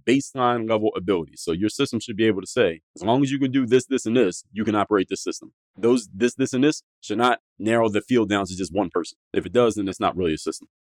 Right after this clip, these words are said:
Number three, your system produces measurable and predictable results. That's what systems do. That's the reason why we do systems, so that you know what you're gonna get, you can actually predict what you're gonna get, and you can measure what you're gonna get, and you can do it over and over again.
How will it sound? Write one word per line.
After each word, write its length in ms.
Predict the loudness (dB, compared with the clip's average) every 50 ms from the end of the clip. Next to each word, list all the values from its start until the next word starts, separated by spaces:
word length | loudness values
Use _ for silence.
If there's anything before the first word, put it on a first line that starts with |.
| -4
Number 180 | -2 0 0 2
three, 280 | 4 4 2 2 0 _ _ _ _ _ -6
your 100 | -6 -4
system 440 | -2 -2 -2 0 2 0 0 0 -2 _
produces 400 | -4 0 0 0 0 0 -4 -4
measurable 440 | 0 0 0 2 0 0 0 0 -2
and 140 | -2 -4 -6
predictable 540 | -4 0 0 0 0 0 -2 0 2 2 2 0
results. 480 | -4 -4 2 2 2 2 0 -8 -10 -2
That's 160 | -2 -2 0 0
what 120 | -4 -2
systems 380 | 0 -2 -2 0 0 -2 0 2
do. 180 | 2 0 0 _ -8
That's 180 | -4 -4 -4 -4
the 80 | -2
reason 240 | 0 2 2 4 4
why 140 | 2 2 2
we 100 | 2 0
do 140 | -2 -4 -4
systems, 400 | 0 0 0 0 0 -6 -6 -4
so 80 | 0
that 160 | 2 2 2 0
you 140 | -2 -8 -4
know 160 | 2 2 4
what 160 | 4 2 0 -2
you're 100 | -2 -2
gonna 200 | 0 0 0 0
get, 240 | 0 0 0 -2 _
you 140 | -8 -8 -4
can 100 | -2 0
actually 300 | 0 0 -2 -2 -4 -6
predict 400 | -6 _ -4 2 2 2 2 2
what 140 | -4 -4 -2
you're 80 | 0
gonna 160 | 0 0 0 2
get, 220 | 2 2 0 0
and 80 | 0 -8
you 100 | -6 -4
can 100 | -2 0
measure 280 | 0 0 -2 -4 -14 _ _ _
what 160 | -6 -4 -2
you're 80 | 0 2
gonna 140 | 2 2 4
get, 200 | 2 2 0 _
and 80 | -8 -8
you 60 | -6
can 100 | -4 0
do 140 | 2 2 2
it 60 | 2 2
over 220 | 0 0 2 2
and 80 | 2 4
over 160 | 2 2 0
again. 160 | -4 -14 -18